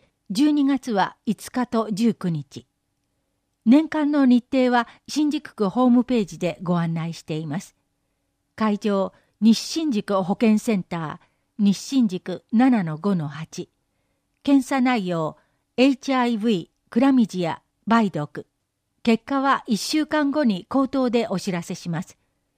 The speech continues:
申し込み、電話で保健予防課予防係へ。検査希望日の一ヶ月前から受け付けます。各日先着四十名。外国語専用の相談電話、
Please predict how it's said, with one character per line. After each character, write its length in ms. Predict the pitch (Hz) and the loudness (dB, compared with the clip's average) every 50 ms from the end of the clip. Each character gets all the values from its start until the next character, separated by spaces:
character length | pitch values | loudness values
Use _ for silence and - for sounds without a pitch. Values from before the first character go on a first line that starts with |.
| _ _ _ _ _ _ - | _ _ _ _ _ _ 4
申 200 | 214 214 220 208 | 6 6 6 4
し 80 | - | 2
込 180 | - - 214 202 | -4 -4 -4 -4
み、 180 | 190 185 - - _ _ _ _ _ - | -4 -6 -10 -14 _ _ _ _ _ -2
電 280 | 214 226 285 285 277 | 0 2 4 4 4
話 100 | 285 277 | 2 2
で 240 | 262 269 262 247 - - | 2 0 0 -2 -2 -4
保 160 | - 202 233 - | -2 -2 -2 0
健 240 | 311 311 302 285 | 2 2 2 2
予 120 | 277 277 269 | 2 2 0
防 240 | 220 269 262 262 254 | 0 0 0 0 0
課 220 | - 254 240 - | 0 -2 -2 -2
予 160 | - 226 208 214 | 0 2 2 2
防 200 | 190 247 247 240 | 4 2 2 4
係 460 | 214 220 226 - - 185 160 156 151 151 | 2 2 0 -2 -4 -8 -8 -6 -6 -8
へ。 140 | - - _ _ _ _ _ _ _ _ _ _ _ - | -8 -10 _ _ _ _ _ _ _ _ _ _ _ 0
検 200 | 320 311 302 277 | 0 0 2 0
査 160 | - 233 208 | 0 -2 -2
希 140 | - - 233 | 0 0 2
望 220 | 208 254 247 220 | 4 4 2 2
日 120 | 208 202 | 2 -2
の 220 | 175 180 180 175 - - | 0 0 0 -2 -2 -4
一 120 | 240 185 | -6 -4
ヶ 160 | - - 277 | 0 0 2
月 240 | 269 294 - - 277 | 2 0 0 -2 -2
前 220 | 254 277 269 220 | 0 0 0 0
か 160 | - - 175 160 | -2 -4 -2 -2
ら 160 | 156 156 - | -2 -4 -4
受 240 | 208 170 - 196 175 | -6 -6 -6 -6 -6
け 60 | - | -6
付 140 | - - 165 | -8 -8 -8
け 40 | 156 | -6
ま 140 | 147 156 185 | -6 -6 -8
す。 160 | - - _ _ _ _ _ _ _ _ _ _ _ _ | -10 -14 _ _ _ _ _ _ _ _ _ _ _ _
各 260 | _ - 285 277 - 226 | _ -4 -4 -2 -4 -4
日 240 | 185 190 - - | -4 -6 -8 -10
先 280 | - - - 262 247 233 | -8 -2 0 2 2 2
着 320 | - 240 220 - 233 214 226 | 0 -2 -4 -2 -4 -2 2
四 240 | 208 226 233 240 226 | 4 4 6 4 4
十 240 | - 247 220 180 | 2 0 0 0
名。 340 | 160 156 143 143 127 98 - _ _ _ _ _ _ _ _ _ _ _ _ _ _ _ _ _ _ _ _ _ _ _ _ _ _ _ _ _ _ | 0 -2 -4 -4 -6 -10 -12 _ _ _ _ _ _ _ _ _ _ _ _ _ _ _ _ _ _ _ _ _ _ _ _ _ _ _ _ _ _
外 240 | 190 262 277 320 311 | 0 2 2 2 2
国 320 | - - 320 - 320 294 | 0 -4 -4 -2 -2 0
語 120 | 294 294 277 | 0 0 0
専 280 | - - 285 294 277 | 0 0 2 2 4
用 200 | 277 285 277 269 | 4 4 4 4
の 260 | 262 247 262 240 - 196 | 4 2 2 0 -2 -2
相 200 | - 247 233 220 | 0 0 2 2
談 260 | 202 214 208 196 185 | 2 0 0 0 0
電 220 | 202 190 180 156 | -2 -2 -2 -4
話、 160 | 151 160 - | -6 -8 -10